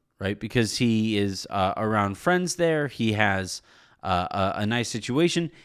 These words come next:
He is the lone kind of traditional big who would be useful against, say, Joel Embiid if they met the Sixers in the postseason. And so, uh, it, it, not to say that he would do much against Joel Embiid or that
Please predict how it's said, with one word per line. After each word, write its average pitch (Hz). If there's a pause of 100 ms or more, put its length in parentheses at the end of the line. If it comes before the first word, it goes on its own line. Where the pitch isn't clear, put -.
(100)
He 127
is 160
the 139
lone 143
kind 143
of 127
traditional 139
big 147 (260)
who 113
would 131
be 135
useful 131
against, 117
say, 120
Joel 113
Embiid 135
if 127
they 113
met 110
the 98
Sixers 131
in 120
the 117
postseason. 110 (420)
And 107
so, 117 (120)
uh, 110 (180)
it, -
it, -
not 139
to 120
say 123
that 107
he 113
would 98
do 143
much 120
against 95
Joel 92
Embiid 95
or 101
that 98